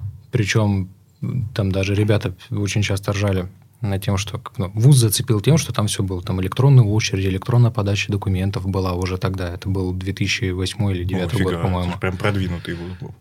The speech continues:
Speaker 1: Да, там везде висели эти телеки, э, над чем постоянно ржали, над тем, что там в туалетах играет музыка.
Speaker 2: <laughs>
Speaker 1: Вот,
Speaker 2: Зачем?
Speaker 1: причём просто. Вот, у вуза был свой ай ти отдел и была серверная даже.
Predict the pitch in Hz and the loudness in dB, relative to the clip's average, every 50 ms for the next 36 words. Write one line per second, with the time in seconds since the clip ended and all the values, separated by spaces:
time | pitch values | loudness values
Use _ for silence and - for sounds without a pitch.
0 | _ _ _ - 107 101 104 101 98 95 90 87 95 104 - 98 95 95 95 92 | _ _ _ 0 2 2 4 4 2 2 2 0 -2 0 0 0 0 0 0 0
1 | 101 98 101 101 110 107 98 98 92 - - 110 101 95 95 - - 101 95 98 | -2 -2 0 2 0 2 2 0 -2 0 0 0 0 0 -2 -2 -2 -4 -4 -2
2 | 98 - 113 113 107 107 98 - - 98 98 95 95 95 95 95 92 92 92 92 | 0 0 2 2 2 0 -2 -2 -2 -2 0 0 0 0 -2 -2 -2 -2 -2 -4
3 | 92 98 101 - _ - - - - - - - - - _ _ _ - 104 95 | -6 -8 -10 -16 _ -12 -12 -12 -12 -12 -18 -20 -20 -20 _ _ _ -4 -2 -2
4 | 92 95 98 101 95 - - 110 101 - 104 - - 110 107 101 98 98 95 98 | 0 0 0 2 2 4 2 2 2 0 -2 0 0 0 2 2 2 0 2 2
5 | 107 101 98 98 95 95 - - 101 95 - - - 98 90 - - 110 104 101 | 2 2 2 2 0 0 0 -2 -2 -2 -4 -6 -6 -6 -6 0 0 2 2 2
6 | 104 98 - - 110 104 - 98 92 92 - - 110 117 127 123 107 113 104 - | 2 0 -2 -4 -2 -2 0 0 -2 -2 0 2 6 10 10 10 8 6 2 2
7 | 107 101 101 98 - - - - - - - - - - - - - - - - | 4 4 6 4 4 2 -2 -10 -12 -12 -12 -12 -12 -18 -20 -20 -20 -20 -20 -10
8 | - - 110 104 98 101 104 - - 123 139 123 120 - - - - - 101 - | -2 2 4 4 4 4 4 6 6 6 6 6 4 4 2 -2 -6 -8 -8 -10
9 | - - - - - - - - - - _ _ - 127 107 104 - - - 110 | -12 -16 -18 -18 -16 -16 -16 -18 -20 -20 _ _ 0 0 0 0 -2 -4 -6 -10
10 | - - - 107 98 101 - - - - - - - - _ _ - 120 110 104 | -10 -10 -10 -8 -8 -8 -8 -12 -16 -20 -20 -20 -20 -20 _ _ 4 4 6 6
11 | 98 95 92 - - - - 127 120 120 123 131 135 120 120 110 107 117 113 110 | 4 2 0 -2 -6 -2 4 6 6 8 8 8 8 8 8 6 6 4 4 2
12 | - - 117 110 113 107 101 98 92 - - - 101 98 95 90 90 92 107 143 | 2 2 2 4 4 4 4 2 2 0 0 0 0 2 0 0 0 2 4 4
13 | 165 139 107 107 104 98 95 104 101 - - 117 107 98 92 87 92 87 85 85 | 4 4 2 2 0 2 2 2 0 2 2 2 2 2 0 -2 -4 -4 -4 -6
14 | 87 85 87 90 - | -6 -6 -8 -10 -10